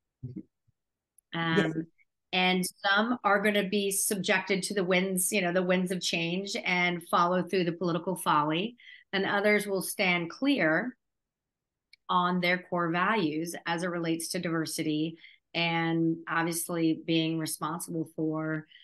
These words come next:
Speaker 2: uh, their shareholders' value and the performance of the company. What are your thoughts on that, um, as we, as we kind of plow through the political season?
Speaker 1: Well, I think a key thing for every company is recruiting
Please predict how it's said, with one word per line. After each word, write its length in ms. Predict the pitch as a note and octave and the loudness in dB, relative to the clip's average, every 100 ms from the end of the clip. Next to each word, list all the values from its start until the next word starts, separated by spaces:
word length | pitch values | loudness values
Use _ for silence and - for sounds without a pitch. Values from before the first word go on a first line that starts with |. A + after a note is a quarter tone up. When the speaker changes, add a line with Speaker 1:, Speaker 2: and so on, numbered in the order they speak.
| - _ _ | -20 _ _
Speaker 2:
uh, 380 | D#3+ D#3 D3+ D#3 | -2 0 -2 -2
their 140 | E3+ | -4
shareholders' 580 | D#3+ - D#3+ D#3 D#3+ D3+ | -2 -2 -2 -2 -2 -2
value 480 | D#3+ D3+ D#3+ G#3 A3+ E3 | 0 2 2 0 -2 -4
and 260 | E3 D#3+ | -2 -2
the 60 | D#3 | -4
performance 500 | E3 - E3+ F3 E3+ | -8 -6 -4 -4 -6
of 100 | E3 | -8
the 80 | E3 | -6
company. 460 | G3 G#3 E3 - - - - | -6 -6 -8 -10 -14 -18 -4
What 100 | A#3+ | 2
are 60 | C#4+ | 4
your 200 | D4 C#4+ | 4 4
thoughts 300 | G#3 G3 - | 2 2 0
on 180 | F#3 E3 | 0 2
that, 320 | D#3+ D#3+ - - | 2 0 -2 -8
um, 380 | E3+ E3+ E3 D#3+ E3+ | -4 -2 0 -2 -4
as 160 | E3+ | -6
we, 320 | E3 E3 D#3+ D#3+ | 0 0 0 -2
as 140 | E3+ | -6
we 220 | E3+ D#3+ - _ _ | -4 -4 -6 _ _
kind 120 | F3 E3+ | -14 -14
of 60 | E3 _ _ _ _ | -14 _ _ _ _
plow 320 | - F#3+ F#3 F3+ | 2 4 4 2
through 220 | F3+ E3+ | -2 0
the 120 | E3 D#3 | 0 -2
political 360 | - E3+ E3 | -4 -4 -6
season? 540 | D3+ D#3+ D#3 D#3 D#3+ D#3+ _ _ _ - | -4 -4 -4 -8 -10 -14 _ _ _ 4
Speaker 1:
Well, 240 | D#4+ E4 | 6 8
I 80 | D#4 | 6
think 220 | D#4+ E4 | 4 2
a 100 | C4 | 2
key 300 | - D#4 D4 | 0 0 2
thing 220 | B3 A#3 | 4 4
for 120 | A#3 E3+ | 4 4
every 320 | G#3 A3+ A3 | 6 4 4
company 580 | G#3 F3+ F#3 F3+ F3+ F3+ | 4 6 6 6 6 6
is 340 | F3 F3 F3 | 6 6 2
recruiting 840 | F3 F3 F3+ F#3+ F#3+ A3 C4+ - | 4 4 6 6 8 8 4 2